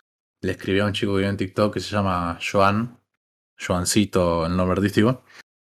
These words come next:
Es un cubano que está en Argentina.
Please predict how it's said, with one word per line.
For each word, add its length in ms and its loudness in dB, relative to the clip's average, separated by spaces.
Es 200 -4
un 120 0
cubano 640 4
que 100 -12
está 260 -2
en 80 -2
Argentina. 640 -4